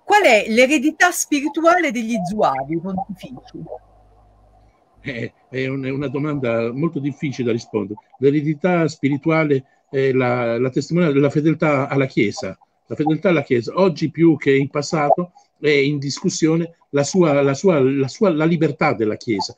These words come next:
Speaker 2: della Chiesa cattolica. Libertà della Chiesa cattolica che si, che si trasforma in difesa della vita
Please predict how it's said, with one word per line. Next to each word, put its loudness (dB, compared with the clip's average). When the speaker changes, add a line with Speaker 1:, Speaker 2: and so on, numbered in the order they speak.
Speaker 2:
della 2
Chiesa -2
cattolica. -6
Libertà 2
della 4
Chiesa 2
cattolica -2
che -8
si, -4
che -2
si -4
trasforma 2
in 0
difesa 4
della 4
vita -4